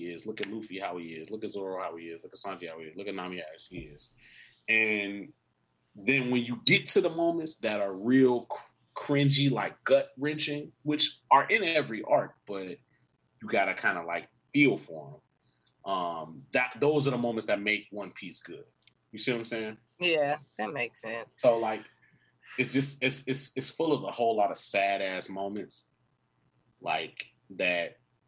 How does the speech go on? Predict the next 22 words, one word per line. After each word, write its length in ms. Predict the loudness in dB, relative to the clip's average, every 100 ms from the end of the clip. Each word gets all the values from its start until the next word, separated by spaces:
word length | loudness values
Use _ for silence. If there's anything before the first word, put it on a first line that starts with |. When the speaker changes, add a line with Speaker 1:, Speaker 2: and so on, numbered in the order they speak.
| _ _ _
Speaker 1:
normally, 760 | -6 6 10 10 6 2 -2 -6
you 280 | -8 -10 -10
know 60 | -10
what 40 |
I'm 40 | -8
saying? 160 | -6
Obviously, 360 | -6 -6 -10 -8
this 240 | 0 4
is 100 | 8
something 300 | 8 8 -2
I 120 | -8 -8
grew 260 | -6 -4
up 180 | -4 -6
with, 120 | 0
same 200 | 0 0
way 100 | -6
y'all 280 | -6 -6 -8
grew 180 | -10 -14
up 100 | -14 -16
with 100 | -8
Yu 120 | -6
Yu, 360 | -6 -8 -10